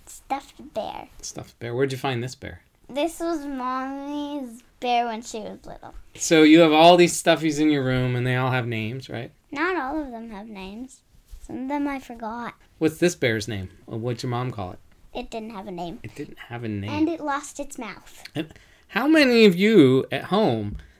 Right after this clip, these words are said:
Speaker 2: have stuffies that you never, ever named for forty years?
Speaker 1: Forty-two. <laughs> Hmm.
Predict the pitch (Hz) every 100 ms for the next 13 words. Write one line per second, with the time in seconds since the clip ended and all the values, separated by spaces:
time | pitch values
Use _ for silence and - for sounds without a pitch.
0 | - 123 120 - - - 117 98 98 -
1 | - _ 123 175 165 160 170 202 196 220
2 | - 160 170 175 165 151 143 113 85 92
3 | - _ - 117 117 117 110 110 107 _
4 | _ - 147 330 330 302 285 202 101 -
5 | - - - 247 240 - - _ _ 320
6 | - 330 381 392 359 359 - 339 381 311
7 | 480 571 571 415 359 370 - 453 415 311
8 | 311 _ - - - 392 403 381 349 320
9 | 302 294 285 285 294